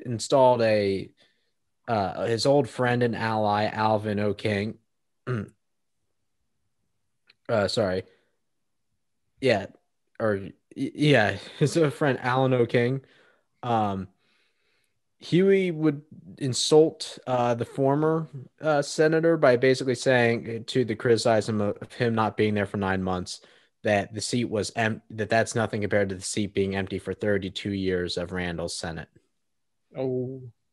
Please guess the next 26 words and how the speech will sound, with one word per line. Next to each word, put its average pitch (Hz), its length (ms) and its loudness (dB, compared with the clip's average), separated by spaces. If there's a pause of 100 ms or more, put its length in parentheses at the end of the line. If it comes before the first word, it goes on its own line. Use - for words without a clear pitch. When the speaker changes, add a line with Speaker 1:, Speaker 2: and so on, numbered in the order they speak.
(880)
Speaker 1:
Uh, 131 440 2
Huey 220 300 0
still 214 240 8
never 139 420 6
let 127 260 2
go 127 180 6
control 131 380 6
of 117 60 0
Louisiana. 110 500 2
In 104 120 -2
the 107 60 0
next 120 260 0
gubernatorial 117 580 4
election, 104 480 0 (480)
uh, 101 300 0
he - 220 -6
made 131 320 2 (100)
Oscar 120 560 2
K. 117 320 4
Allen, 123 440 4 (500)
his 101 160 -4
childhood 120 520 4
friend, 110 380 0
became 113 360 -2
the 107 100 -2
replacement. 104 600 -2